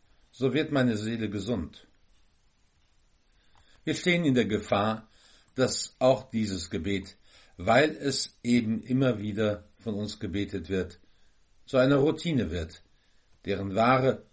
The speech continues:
und tiefe Bedeutung uns gar nicht mehr bewusst ist.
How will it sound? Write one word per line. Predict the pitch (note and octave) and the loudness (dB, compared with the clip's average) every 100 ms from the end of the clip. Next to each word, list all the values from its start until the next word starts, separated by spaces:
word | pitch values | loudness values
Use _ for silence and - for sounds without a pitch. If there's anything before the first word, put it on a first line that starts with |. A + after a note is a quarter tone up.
| _ - | _ -12
und | G2+ - | -10 -10
tiefe | - B2 A#2 | -8 -8 -6
Bedeutung | E2 F#2 G2+ A2 A2 G#2 F#2 _ _ _ _ _ | -8 -2 0 0 0 -6 -8 _ _ _ _ _
uns | A#2 - | -8 -4
gar | G#2 | -2
nicht | F#2 E2 | -4 -6
mehr | F#2 | -8
bewusst | E2 E2+ A2 G#2 - | -6 -6 -6 -8 -12
ist. | D#2 - - | -18 -18 -20